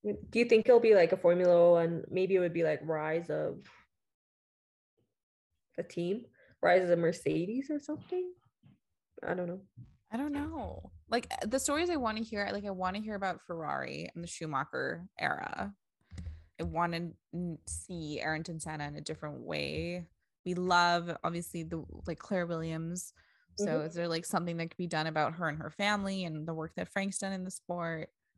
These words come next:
Speaker 2: Um, I don't know. I don't know what this is gonna be. I,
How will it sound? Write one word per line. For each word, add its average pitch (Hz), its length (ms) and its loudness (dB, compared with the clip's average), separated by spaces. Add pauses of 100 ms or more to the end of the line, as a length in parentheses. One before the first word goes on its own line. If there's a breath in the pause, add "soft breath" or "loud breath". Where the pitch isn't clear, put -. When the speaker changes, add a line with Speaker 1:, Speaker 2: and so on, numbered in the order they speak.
(420)
Speaker 2:
Um, 156 760 -12 (1900)
I 214 80 -4
don't 269 200 -4
know. 226 800 -6
I 226 60 2
don't 330 120 4
know 508 100 4
what 381 120 4
this 311 160 -2
is 247 80 -8
gonna 254 160 0
be. 170 500 -2
I, 220 140 2